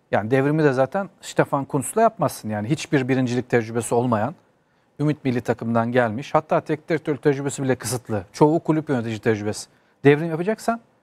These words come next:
Piontek'le yapılır devrim ki yaptık. Derval'le yapılır devrim. Gordon Milne'le yapılır devrim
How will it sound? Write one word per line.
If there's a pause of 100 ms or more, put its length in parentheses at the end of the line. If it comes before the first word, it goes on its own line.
(140)
Piontek'le
yapılır
devrim (200)
ki
yaptık. (440)
Derval'le
yapılır
devrim. (300)
Gordon
Milne'le
yapılır (140)
devrim